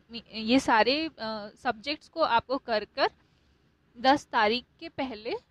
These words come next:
टेन, दस तारीख के पहले आपको school पे submit करना है इसको, ठीक है, ताकि teachers जो हैं वो उनको check कर पाएँ और फिर आपके marks जो हैं वो online feed होंगे। तो आप जल्दी से जल्दी इसको कर कर अपने questions को लिख कर रखिए।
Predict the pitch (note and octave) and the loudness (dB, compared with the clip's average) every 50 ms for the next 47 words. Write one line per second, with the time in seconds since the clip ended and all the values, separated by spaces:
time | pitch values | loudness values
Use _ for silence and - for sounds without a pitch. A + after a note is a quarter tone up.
0 | _ _ _ - A3 A3 A3 G#3+ A3 A3 A#3 A3+ A3+ A3 G3+ G#3 A#3 A#3+ B3 - | _ _ _ -8 -8 -6 -6 -6 -8 -8 -8 -8 -8 -8 -4 -2 0 0 0 0
1 | B3+ A#3 A3+ A#3 - C#4+ D4+ - C4+ A3 G3 B3 D4+ C#4 A3+ - _ - D4+ - | 0 0 0 0 -2 -6 -4 -2 0 0 2 2 4 4 4 2 _ -4 -10 -10
2 | - - B3 A#3+ A#3 A3+ - - D#4 G4+ - _ _ _ _ _ _ _ - C#4 | -8 -6 -6 -6 -6 -6 -6 -6 -4 -4 -6 _ _ _ _ _ _ _ -2 -2
3 | B3 A#3+ B3+ C#4 C#4+ - _ - B3 G3+ F#3+ F#3+ F#3+ G3+ G#3 G3+ G#3 G3+ F#3+ F#3+ | -2 -2 -4 -10 -10 -10 _ -10 -10 -10 -10 -12 -14 -14 -14 -14 -16 -18 -18 -18
4 | - - - - G3+ G3+ A3 - - D4 D4 - D#4+ C#4 - A#3+ G#3+ A3 - - | -20 -20 -18 -16 -16 -16 -16 -16 -14 -14 -8 -4 -2 -2 2 2 2 2 0 -2
5 | C#4 C4 - C4+ A#3+ G#3+ - B3 B3 B3+ - C4 B3 B3 B3 A#3+ A#3+ A#3 A3+ A3 | -10 -10 -8 -8 -10 -8 -6 -4 -4 -4 -4 -6 -6 -6 -6 -6 -8 -8 -8 -8
6 | B3+ C4 - - A#3+ G#3+ - - A#3+ A#3 - - B3 C4 F4+ G#4 - - - _ | -10 -10 -6 -6 -6 -6 -2 0 0 0 2 0 -2 -2 -2 -2 -4 -10 -20 _
7 | - - A#3 - - C#4 B3 B3+ - - C#4 C4+ B3 A3 G#3+ A3 G#3+ - - C#4 | -6 -4 -4 -2 2 2 2 2 0 -2 -6 -6 -4 -4 -4 -4 -6 -8 -10 -8
8 | C#4 C#4 B3+ B3 B3 B3+ D#4 D#4 - A#3 A#3+ A3+ A3 A3+ A#3+ C#4 D#4 - - B3+ | -8 -6 -6 -6 -6 -4 -4 -2 0 -2 -2 -2 -2 -4 -4 -4 -6 -10 -10 -10
9 | A#3+ A3+ A#3+ G#3+ F#3+ F#3 F3+ F#3 G3 - - A3+ G3+ - A#3 A3 A3+ A3+ G#3+ G3+ | -8 -8 -8 -8 -10 -10 -14 -16 -12 -6 -2 0 2 2 2 2 2 2 2 2
10 | G#3+ B3 - C#4+ B3 C#4 A#3+ G#3+ A#3+ B3+ C#4 C#4 - - C#4+ C#4+ - - A#3 G3+ | 0 -2 -8 -4 2 4 4 4 4 4 0 0 0 -2 -8 -4 0 2 4 4
11 | G#3 G#3+ - B3+ C#4 G4 - - _ _ _ _ _ _ _ - G#3+ A3 A3+ A3 | 4 2 2 2 2 2 0 -4 _ _ _ _ _ _ _ -12 -12 -10 -8 -8
12 | A3+ A3+ A3+ A3+ A3+ - - B3 C4 - - D4+ C#4 B3 A3+ A3 - _ - C#4 | -6 -2 0 0 0 0 -2 -8 -10 -6 -2 -2 0 0 0 -2 -2 _ 0 0
13 | F#4 - - _ _ _ _ _ _ _ _ _ _ _ _ _ _ A#3 G#3+ A3 | 0 0 -2 _ _ _ _ _ _ _ _ _ _ _ _ _ _ -8 -6 -6
14 | G#3+ - - B3+ C4+ D4 F#4 | -6 -6 -6 -4 -4 -4 -4